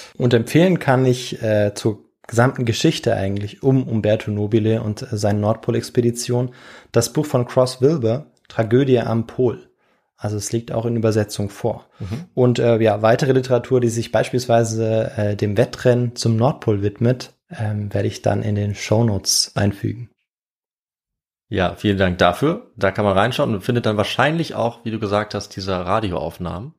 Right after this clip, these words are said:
Speaker 1: Genau, also nur einen kleinen Teil. Ich hab's, glaub ich, bei einem Zeitungsartikel gefunden.
Speaker 2: Mhm.
Speaker 1: Da war's, äh, verlinkt.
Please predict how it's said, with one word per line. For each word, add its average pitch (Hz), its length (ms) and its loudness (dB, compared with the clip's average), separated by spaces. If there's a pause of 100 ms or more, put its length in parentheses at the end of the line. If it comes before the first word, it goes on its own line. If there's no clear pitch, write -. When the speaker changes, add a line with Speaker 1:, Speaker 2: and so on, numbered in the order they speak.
(140)
Speaker 1:
Genau, 110 220 4
also 107 180 4
nur 117 140 6
einen 127 160 2
kleinen 117 260 4
Teil. 123 300 4
Ich 123 160 0
hab's, - 180 -8
glaub 117 100 0
ich, 120 100 -2
bei 117 80 -2
einem 113 120 -2
Zeitungsartikel 143 640 -2
gefunden. 135 440 -2
Speaker 2:
Mhm. 120 380 -8
Speaker 1:
Da 120 160 4
war's, 117 300 2
äh, 117 380 0
verlinkt. 123 560 0